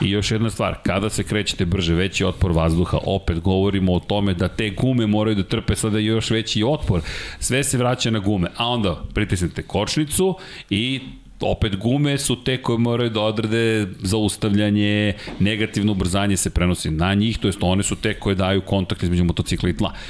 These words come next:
Tako da da, gume i tekako trpe i sad tu ima dve, dva ključna pojma, naravno možemo da pričamo i o karkasi ili karkasu, kako god želite, čak se i u vulkanizerskim poslovima kod nas koristi termin karkasa, to jest karkas, sad zavisi ko ima, koristi mušku, ko žensku imenicu,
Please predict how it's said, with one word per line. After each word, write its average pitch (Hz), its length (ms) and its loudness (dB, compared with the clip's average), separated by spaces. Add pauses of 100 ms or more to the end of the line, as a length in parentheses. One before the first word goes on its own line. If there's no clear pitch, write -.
(120)
Tako 113 280 -2
da 101 100 2
da, 95 160 -2 (300)
gume 113 320 0
i 101 40 -2
tekako 113 400 -2
trpe - 360 -2 (360)
i 120 120 0
sad 123 300 -2
tu 143 100 0
ima 139 140 2
dve, 127 280 0
dva 127 320 0
ključna 135 400 -2
pojma, 113 520 0 (200)
naravno 117 320 0
možemo 117 280 0
da - 60 -6
pričamo 117 300 0
i - 20 2
o 98 60 0
karkasi 104 640 -2
ili 101 160 -2
karkasu, 113 600 -4
kako - 260 -4
god 98 140 0
želite, 110 260 0
čak - 280 -4
se 120 160 -2
i 113 60 2
u 107 60 2
vulkanizerskim 110 720 0
poslovima 107 440 0
kod 104 160 -2
nas 110 200 0
koristi 101 380 0
termin 98 320 2
karkasa, 98 500 -2
to - 120 -4
jest 85 120 -6
karkas, 98 360 -4
sad 92 160 -2
zavisi 92 360 0
ko 98 220 0
ima, 95 180 2
koristi 98 360 0
mušku, 98 280 0
ko 95 160 0
žensku 92 400 0
imenicu, 139 420 0